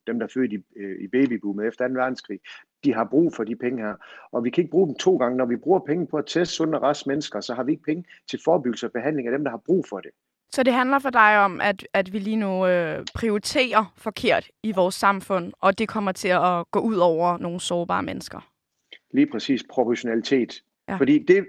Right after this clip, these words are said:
Speaker 1: det, vi ser lige nu, det er et politisk ekstremt forsigtighedsprincip, vi har tilgået, hvor Søren Brostrøm, han fik, øh, kappet hans faglighed af. Jeg var ved at sige noget andet, men det skal man passe på her. Men han, han, han fik, øh, han fik, han fik at vide, at han skulle afvige fra hans faglighed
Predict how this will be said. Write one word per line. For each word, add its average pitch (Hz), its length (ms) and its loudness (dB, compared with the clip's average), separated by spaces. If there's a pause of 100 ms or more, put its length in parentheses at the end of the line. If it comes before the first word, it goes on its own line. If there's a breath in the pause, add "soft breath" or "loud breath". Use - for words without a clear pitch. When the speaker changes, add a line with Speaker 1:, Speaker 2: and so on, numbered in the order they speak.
(160)
Speaker 1:
det, 180 140 4
vi 175 60 -2
ser 185 220 2
lige 156 160 2
nu, 156 180 -4 (240 loud breath)
det 165 140 2
er 104 320 0
et 117 140 -10
politisk 156 580 -6
ekstremt 143 520 -4
forsigtighedsprincip, 107 1000 -6 (300 soft breath)
vi 120 100 0
har 104 80 0
tilgået, 117 500 2 (200 loud breath)
hvor 123 400 2
Søren 113 260 -8
Brostrøm, 123 400 -2
han 127 160 -6
fik, - 260 -8
øh, 98 100 -4
kappet 104 280 -2
hans 101 180 -8
faglighed 127 420 2
af. 120 140 0 (180)
Jeg 123 60 -2
var 120 40 -2
ved 135 80 4
at 131 60 2
sige 156 140 2
noget 127 140 0
andet, 147 160 2
men 117 60 -4
det 139 80 0
skal - 100 -10
man 101 80 -8
passe 110 180 -8
på 160 100 4
her. 127 140 4 (260 loud breath)
Men 135 100 -2
han, 175 180 0 (200)
han, 165 260 -2
han 120 140 0
fik, 135 240 -4
øh, 110 220 -2 (260 soft breath)
han 151 120 -4
fik, 135 120 -4 (120)
han 147 200 -4
fik 135 120 -4
at 127 80 2
vide, 170 100 6
at - 20 4
han 127 100 -2
skulle 127 160 2
afvige 151 280 4
fra 143 80 -8
hans 123 220 -10
faglighed 143 460 0